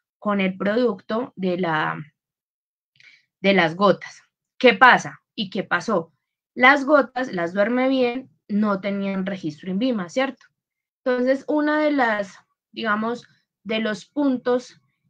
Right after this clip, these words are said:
eh, que se hablaban en ese momento y que los clientes, la verdad, decían era, "Tien-, lo primero, ¿tienen registro invima?". "No, no tiene registro invima". Entonces, muchas ventas se caían por eso.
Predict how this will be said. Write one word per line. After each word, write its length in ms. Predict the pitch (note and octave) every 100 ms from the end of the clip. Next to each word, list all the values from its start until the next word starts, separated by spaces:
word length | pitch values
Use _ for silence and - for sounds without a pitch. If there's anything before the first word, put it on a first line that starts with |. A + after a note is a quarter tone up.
| _
eh, 360 | - A3 G#3 G3
que 160 | - A3
se 120 | G3
hablaban 580 | F#3+ F#3+ G#3+ G#3+ A3 B3+
en 140 | B3
ese 220 | F#3 F#3 G#3+
momento 600 | A3+ A#3+ A#3 A3+ A#3 G#3+
y 140 | G3
que 280 | - F#3+ F3 -
los 220 | G3+ F#3+
clientes, 480 | A3 F#3+ F3 G#3 G#3
la 160 | A#3
verdad, 360 | G#3 F#3+ F3+ E3+ - _ _ _ _
decían 540 | G#3+ A#3 A#3 B3+ A#3+ A#3
era, 340 | A3 G#3 - - - _ -
"Tien-, 280 | D4+ D4 -
lo 180 | C4+ C4
primero, 440 | C4+ C4+ G#3 E3+
¿tienen 320 | - D4 D#4+
registro 380 | D#4+ D#4+ D4+ C#4
invima?". 460 | D4 D4+ D#4+ D#4+ D#4
"No, 220 | B3 B3+
no 180 | A#3+ G3+
tiene 260 | G#3 G3+ G3
registro 480 | G3 F#3+ E3+ -
invima". 280 | E3+ E3 D3 _ _ _ _ -
Entonces, 260 | A#3 B3+
muchas 480 | C#4 D4+ D4 D4+ B3+
ventas 380 | C#4+ C#4 C4 C4
se 180 | C4+ C4+
caían 500 | F#3+ E3 D#3+ D#3 E3
por 160 | A3+ C4
eso. 240 | G#3+ -